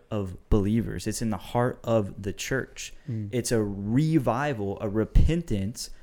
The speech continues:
Speaker 1: back
Speaker 2: Yeah.
Speaker 1: towards the things of God, to revive our, our, our desire to have a, like, the same heart that God has, to have a, a burden for the lost, people perishing. 'Cause, like,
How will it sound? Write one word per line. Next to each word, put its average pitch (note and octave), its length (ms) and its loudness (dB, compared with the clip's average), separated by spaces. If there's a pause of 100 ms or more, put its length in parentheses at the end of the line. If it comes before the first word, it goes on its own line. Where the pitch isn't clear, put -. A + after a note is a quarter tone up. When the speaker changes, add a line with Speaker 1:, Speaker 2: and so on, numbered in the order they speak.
(180)
Speaker 1:
back G#2 100 -2
Speaker 2:
Yeah. D3+ 220 8
Speaker 1:
towards D3 360 4
the B2+ 80 -2
things A#2 300 2
of G2 100 -6
God, A2 360 0
to G#2+ 100 -4
revive A2 840 0 (440)
our, A2 420 2
our, G#2+ 280 -2 (400)
our A#2+ 100 4
desire A2 720 2
to G#2+ 140 -2
have G#2 260 0
a, F2+ 140 -4 (260)
like, G#2 260 -6
the A2+ 80 -4
same A#2+ 300 2
heart G#2 260 -4
that F#2+ 140 -4
God F#2 240 -4
has, F2+ 340 -8
to - 160 -4
have G#2 340 0 (500)
a, A2 180 -6
a G#2 60 -2
burden A2 560 10
for A2+ 340 2
the G2 100 -2
lost, F#2+ 420 -4
people A#2 280 0
perishing. G#2 640 0
'Cause, G2 220 -4 (340)
like, B2 220 -10